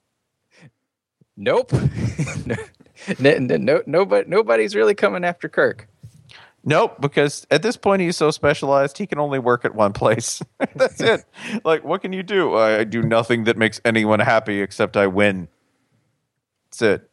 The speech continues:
Speaker 2: Everyone's
Speaker 1: In
Speaker 2: miserable.
Speaker 1: twenty fifteen.
Speaker 2: In twenty fifteen, I won, and next year I'm going seven and five.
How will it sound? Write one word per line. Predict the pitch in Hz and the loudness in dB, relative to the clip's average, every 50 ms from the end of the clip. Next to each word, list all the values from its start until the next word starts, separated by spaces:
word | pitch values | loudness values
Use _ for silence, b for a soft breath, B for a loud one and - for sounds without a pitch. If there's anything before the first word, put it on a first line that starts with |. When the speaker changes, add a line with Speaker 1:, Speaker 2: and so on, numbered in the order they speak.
| _ _ - | _ _ -2
Speaker 2:
Everyone's | - 104 104 117 117 113 - 123 - | 0 2 4 4 4 2 2 0 0
Speaker 1:
In | - 135 131 | 0 0 0
Speaker 2:
miserable. | 113 110 120 131 120 | 0 0 0 0 2
Speaker 1:
twenty | 120 110 | 0 0
fifteen. | - 123 - - - 123 101 92 92 - _ _ _ _ _ _ | 0 0 -2 -2 -4 -6 -6 -6 -8 -12 _ _ _ _ _ _
Speaker 2:
In | 107 107 | -18 -14
twenty | - - 127 127 123 123 | -6 -2 0 0 0 0
fifteen, | - 123 117 - 123 117 110 107 | -2 -4 -4 -2 0 2 4 4
I | 104 104 | 4 4
won, | 98 104 104 101 98 | 4 4 2 2 2
and | 95 | 2
next | 98 127 135 - - 151 | 0 0 -2 0 0 0
year | 139 123 | 2 4
I'm | 120 117 110 101 | 4 2 2 2
going | 117 113 107 104 90 | 2 2 2 0 -2
seven | - - - - - - 143 139 120 127 123 | -6 -8 -6 -6 -2 2 2 2 2 2 -2
and | 107 107 | -6 -8
five. | - - 113 101 95 92 92 90 90 87 87 | -4 0 2 2 2 2 0 -4 -6 -10 -14